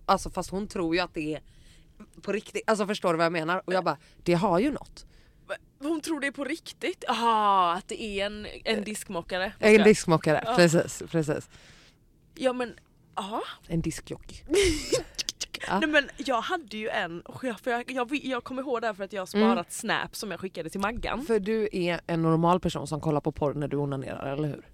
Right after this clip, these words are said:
Speaker 2: Eh, alltså, vet
Speaker 1: Eller?
Speaker 2: du?
Speaker 1: Nej.
Speaker 2: Jag har, jag har absolut gjort det.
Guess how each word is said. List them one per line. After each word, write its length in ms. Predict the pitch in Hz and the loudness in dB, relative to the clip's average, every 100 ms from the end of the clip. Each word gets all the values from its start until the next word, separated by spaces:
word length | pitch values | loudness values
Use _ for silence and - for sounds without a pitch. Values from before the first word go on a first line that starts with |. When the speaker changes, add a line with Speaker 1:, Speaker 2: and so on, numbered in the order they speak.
| - | -2
Speaker 2:
Eh, 360 | 196 302 302 - | 0 2 0 -2
alltså, 180 | 320 - - | -4 -4 0
vet 100 | - | 4
Speaker 1:
Eller? 160 | 254 - | 4 2
Speaker 2:
du? 120 | 302 508 | -2 -2
Speaker 1:
Nej. 240 | 170 165 - - | -4 -6 -6 -2
Speaker 2:
Jag 300 | 311 302 320 | 0 2 2
har, 320 | 339 311 240 - | 4 2 0 -4
jag 240 | 247 302 | -2 0
har 320 | 285 311 220 | 4 2 4
absolut 580 | 226 - 262 262 208 - | 2 -2 -2 -2 -2 -2
gjort 120 | 339 - | -4 -2
det. 220 | - - | -2 -2